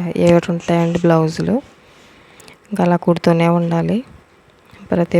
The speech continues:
ఒక్కరూ కూడా షాపింగ్స్ చేసే హడావుడిలో ఉంటారండి. ఒక వారం అయ్యేటప్పటికి, ఈ వారం అయ్యేటప్పటికి టైలర్స్కి ఆ బట్టలు కూడా ఒకసారి వచ్చేస్తాయండి. ఫస్ట్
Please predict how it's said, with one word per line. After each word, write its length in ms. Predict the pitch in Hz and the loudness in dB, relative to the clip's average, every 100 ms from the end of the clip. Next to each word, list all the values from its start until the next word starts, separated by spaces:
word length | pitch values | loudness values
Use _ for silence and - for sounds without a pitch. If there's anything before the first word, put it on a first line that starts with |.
| 170 | 0
ఒక్కరూ 380 | - - 180 185 - | -2 -6 -2 -2 0
కూడా 180 | 175 175 - | -2 -4 -2
షాపింగ్స్ 560 | 180 170 170 165 170 - - _ _ - | -4 -4 -6 -8 -10 -18 -20 _ _ -8
చేసే 360 | - 175 170 175 | -2 -2 0 0
హడావుడిలో 500 | 175 165 165 165 165 175 | 0 2 2 2 0 0
ఉంటారండి. 520 | 175 175 175 170 170 208 - _ - - - - - - | -2 -2 -2 -2 -4 -6 -8 _ -20 -20 -20 -20 -12 -4
ఒక 60 | 180 170 | 0 2
వారం 260 | 165 165 170 | 2 0 0
అయ్యేటప్పటికి, 580 | 165 165 165 160 165 170 170 | 0 0 -2 -4 -6 0 2
ఈ 20 | |
వారం 280 | 165 165 170 170 | 4 2 0 -2
అయ్యేటప్పటికి 680 | 165 165 165 - 165 - 202 262 - _ - - - - - - - | -2 -4 -4 -4 -6 -4 -6 -8 -16 _ -20 -20 -20 -20 -20 -16 -2
టైలర్స్కి 480 | 180 175 175 - 185 | 0 0 -2 -6 -4
ఆ 20 | 170 | 0
బట్టలు 240 | 175 - 180 | -2 -2 -2
కూడా 120 | 185 202 202 | 0 2 0
ఒకసారి 440 | - 196 180 180 190 | -2 0 2 2 0
వచ్చేస్తాయండి. 840 | 190 180 - - 170 170 170 202 247 - _ _ _ _ _ _ _ - - | 0 -4 -4 -4 -2 -2 -4 -6 -8 -18 _ _ _ _ _ _ _ -20 -8
ఫస్ట్ 280 | 180 165 | -6 -4